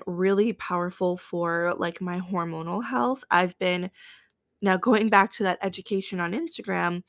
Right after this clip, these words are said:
for a while now, I've been seeing a lot of the, um, the wellness entrepreneurs, the, um, nutritionists that really share a lot of, especially about hormone, like,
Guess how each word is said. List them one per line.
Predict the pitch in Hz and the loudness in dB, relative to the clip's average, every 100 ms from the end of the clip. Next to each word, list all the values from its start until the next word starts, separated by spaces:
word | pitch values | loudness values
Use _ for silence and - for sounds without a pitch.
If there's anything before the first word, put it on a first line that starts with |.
| - - - | -16 -20 -20
for | - 202 | -2 2
a | 196 | 2
while | 190 214 233 220 | 4 4 2 0
now, | 196 | -2
I've | 185 180 | -2 -2
been | 185 | -4
seeing | 180 - 185 | -6 -6 -6
a | 175 185 | -4 -4
lot | 180 180 214 | 0 0 0
of | 208 214 | -4 -4
the, | 185 180 175 - - - - | -2 0 -2 -6 -20 -20 -10
um, | 190 180 175 170 165 170 _ - - | -4 -2 0 -2 -6 -12 _ -20 -6
the | 196 | -2
wellness | 185 196 208 214 220 | 0 2 2 0 -2
entrepreneurs, | 208 - 208 196 190 190 190 185 | -4 -4 -2 0 2 0 -2 -4
the, | 175 165 160 165 220 _ _ _ _ - | -8 -6 -4 -4 -8 _ _ _ _ -8
um, | 104 98 - 220 214 _ _ _ _ _ - | -6 -6 -8 -10 -16 _ _ _ _ _ -6
nutritionists | 196 185 - 214 - 208 202 202 - - - | -2 -2 -6 -8 -2 0 2 0 -6 -8 -6
that | 196 185 - | 0 2 2
really | 190 190 202 | 0 0 0
share | - 196 | -2 -2
a | 190 | -2
lot | 180 175 180 | 0 0 0
of, | |
especially | 196 - 180 190 - 202 | -4 -4 -4 -4 -2 -2
about | 190 180 180 - - - _ | 2 2 2 0 -8 -20 _
hormone, | - 208 190 180 175 185 - | -2 0 2 0 -2 -4 -2
like, | 196 | -2